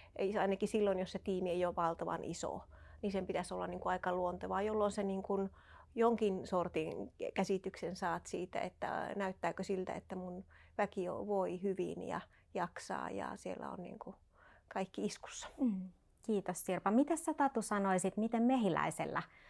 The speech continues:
Speaker 2: on otettu minkälaisia toimintamalleja nyt sitten tämän etäjohtamisen tueksi?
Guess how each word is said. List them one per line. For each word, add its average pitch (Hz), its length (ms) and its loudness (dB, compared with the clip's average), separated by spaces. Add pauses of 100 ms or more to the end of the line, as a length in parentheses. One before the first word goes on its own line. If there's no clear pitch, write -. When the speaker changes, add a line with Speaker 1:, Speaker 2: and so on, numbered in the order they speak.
(120)
Speaker 2:
on 170 140 4
otettu 175 340 2
minkälaisia 170 640 2
toimintamalleja 165 880 2
nyt 180 200 -4
sitten 175 300 -6
tämän 170 280 -4
etäjohtamisen 180 1000 -2
tueksi? 185 540 2